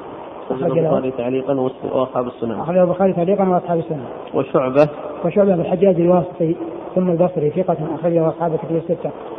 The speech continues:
Speaker 1: وسليمان هو أبو إسحاق الشيباني.
Speaker 2: وسليمان بن أبي سليمان، وهو أبو إسحاق الشيباني، وهو ثقة أخرج له أصحاب الكتب.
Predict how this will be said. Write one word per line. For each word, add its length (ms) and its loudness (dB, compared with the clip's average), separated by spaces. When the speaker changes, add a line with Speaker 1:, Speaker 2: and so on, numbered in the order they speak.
Speaker 1:
وسليمان 960 6
هو 320 6
أبو 200 4
إسحاق 320 0
الشيباني. 680 0
Speaker 2:
وسليمان 500 4
بن 260 2
أبي 160 2
سليمان، 520 2
وهو 420 4
أبو 260 4
إسحاق 340 -2
الشيباني، 580 2
وهو 160 0
ثقة 260 0
أخرج 220 0
له 220 4
أصحاب 240 -2
الكتب. 280 0